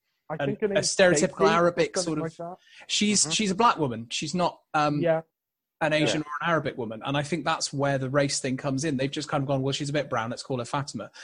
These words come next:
Speaker 2: They've not actually thought, "What is this woman's background?"
Speaker 3: So
Speaker 2: They
Speaker 3: thi-,
Speaker 2: ju-,
Speaker 3: this
Speaker 2: they just,
Speaker 3: almost, sorry, Dave,
Speaker 2: it's
Speaker 3: you can
Speaker 2: ticking
Speaker 3: do
Speaker 2: a box, isn't it? It's, they, they
Speaker 3: Yes.
Speaker 2: see it as ticking a box.
Speaker 3: A-, and
Speaker 2: Yeah.
Speaker 3: this is referencing race or diversity, or
Speaker 2: Mm.
Speaker 3: for the sake of it, to say,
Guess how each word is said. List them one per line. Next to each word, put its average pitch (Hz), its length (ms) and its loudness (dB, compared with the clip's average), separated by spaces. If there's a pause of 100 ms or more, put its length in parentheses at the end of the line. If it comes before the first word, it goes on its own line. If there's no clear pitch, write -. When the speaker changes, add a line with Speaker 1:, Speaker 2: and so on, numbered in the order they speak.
(120)
Speaker 2:
They've 147 160 0
not 160 240 2
actually 143 440 -2
thought, 131 440 -2 (480)
"What 143 340 2
is 143 140 -2
this 139 220 -6
woman's 123 320 -4
background?" 113 680 -6 (180)
Speaker 3:
So 180 300 6
Speaker 2:
They 143 80 4
Speaker 3:
thi-, 208 140 8
Speaker 2:
ju-, 160 80 -8
Speaker 3:
this 202 80 6
Speaker 2:
they 180 80 6
just, 190 320 4
Speaker 3:
almost, 123 580 -4
sorry, 135 240 0
Dave, 156 100 -4
Speaker 2:
it's - 100 0
Speaker 3:
you 139 60 -16
can 156 120 -4
Speaker 2:
ticking 208 240 2
Speaker 3:
do 175 60 2
Speaker 2:
a - 20 0
box, - 400 -2
isn't 120 260 -8
it? - 160 -18
It's, - 160 -12
they, 135 220 -2
they 147 180 0
Speaker 3:
Yes. 196 160 4
Speaker 2:
see 135 160 0
it 117 80 -6
as 139 120 -10
ticking 131 340 -6
a 110 40 -10
box. - 360 -8
Speaker 3:
A-, 170 200 4
and 170 100 2
Speaker 2:
Yeah. 214 80 4
Speaker 3:
this - 160 -8
is 123 440 -2 (460)
referencing 139 800 -4
race - 600 -2 (160)
or 120 200 -6
diversity, 113 960 -2
or 113 160 -4
Speaker 2:
Mm. 147 340 -6
Speaker 3:
for 139 140 -2
the 123 100 0
sake - 420 -2
of 101 120 -2
it, 101 180 -4
to 120 80 -12
say, 131 260 0